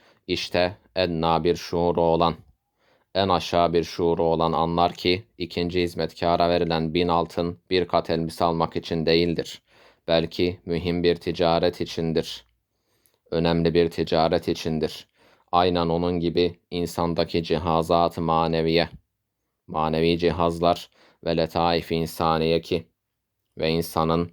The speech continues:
manevi ince duyguları ki, her birisi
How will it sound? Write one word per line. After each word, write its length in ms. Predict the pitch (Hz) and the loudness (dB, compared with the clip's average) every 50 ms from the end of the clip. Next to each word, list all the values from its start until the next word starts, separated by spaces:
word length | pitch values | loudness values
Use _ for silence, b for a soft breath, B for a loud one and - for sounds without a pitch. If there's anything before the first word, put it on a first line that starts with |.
| _ | _
manevi 480 | - 82 82 82 82 82 80 78 78 82 | -6 0 2 4 4 4 2 2 2 2
ince 560 | 82 85 - - 82 85 85 82 85 82 82 | 2 2 2 2 0 0 0 0 0 0 2
duyguları 500 | 82 82 80 78 80 82 78 85 82 85 | 2 2 0 2 2 2 4 4 2 2
ki, 260 | 82 - 90 90 87 - b b b b b b | -2 0 -2 -2 -2 -2 b b b b b b
her 300 | b - 85 87 90 85 | b 0 0 0 2 2
birisi 500 | 85 82 82 82 - - 85 85 85 82 | 0 0 0 -2 -4 0 0 0 0 0